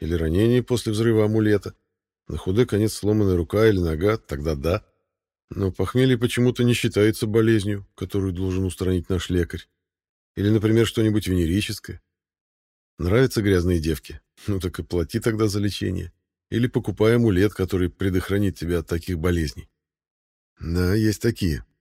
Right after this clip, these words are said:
Дорогие штуки, между прочим. Минут через пять замечаю, что те, кто не всасывает в себя кашу, подобно пылесосу, а просто сидят за столиками и уже переваривают эту липкую массу,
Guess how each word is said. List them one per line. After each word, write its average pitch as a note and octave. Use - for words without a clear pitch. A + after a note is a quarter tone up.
Дорогие F#2+
штуки, G#2+
между G2+
прочим. G2
Минут G2+
через A2
пять B2
замечаю, G2
что D#2
те, A2+
кто -
не G2
всасывает G#2
в -
себя E2+
кашу, -
подобно D#2
пылесосу, F#2
а E2
просто A#2
сидят G#2
за G2
столиками F#2
и -
уже F#2+
переваривают G2
эту E2
липкую F2
массу, G#2